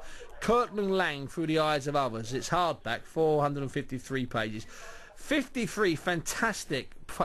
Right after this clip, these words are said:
pictures, some of which you will never have seen. Now,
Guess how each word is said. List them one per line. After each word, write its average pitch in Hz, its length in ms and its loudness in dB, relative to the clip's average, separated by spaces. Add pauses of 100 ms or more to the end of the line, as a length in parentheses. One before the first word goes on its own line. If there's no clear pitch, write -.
(100)
pictures, - 320 -2
some 185 260 2
of 147 140 -6
which 131 240 -4
you 151 80 2
will 143 140 0
never 147 500 2 (340)
have 127 160 -2
seen. 135 400 2
Now, 165 240 2